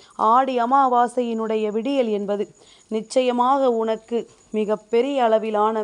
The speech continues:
திருப்பங்களையும் மிகப்பெரிய அளவிலான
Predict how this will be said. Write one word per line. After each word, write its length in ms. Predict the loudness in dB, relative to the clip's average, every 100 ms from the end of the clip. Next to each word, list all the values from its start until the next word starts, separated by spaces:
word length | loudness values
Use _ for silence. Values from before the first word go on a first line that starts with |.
| -8
திருப்பங்களையும் 840 | -4 -4 -4 -4 -4 -2 -2 -4 -8 -18 -20 -20 _
மிகப்பெரிய 560 | -4 -2 -2 -2 0 0 2
அளவிலான 520 | 2 0 0 0